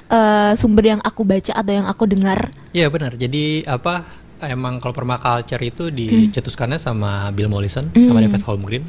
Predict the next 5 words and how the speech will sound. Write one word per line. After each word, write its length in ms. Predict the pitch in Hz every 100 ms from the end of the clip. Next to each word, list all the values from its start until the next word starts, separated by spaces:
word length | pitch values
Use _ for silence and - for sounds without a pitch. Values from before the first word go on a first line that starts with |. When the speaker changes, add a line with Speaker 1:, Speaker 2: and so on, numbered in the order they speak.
| 175
Speaker 1:
Mm-mm. 320 | - 240 233 - - - - -
Speaker 2:
Jadi 320 | 104 110 127
emang 320 | 117 107 104 101
dulu 320 | 107 107 110
itu 640 | 117 110 156 165 165 -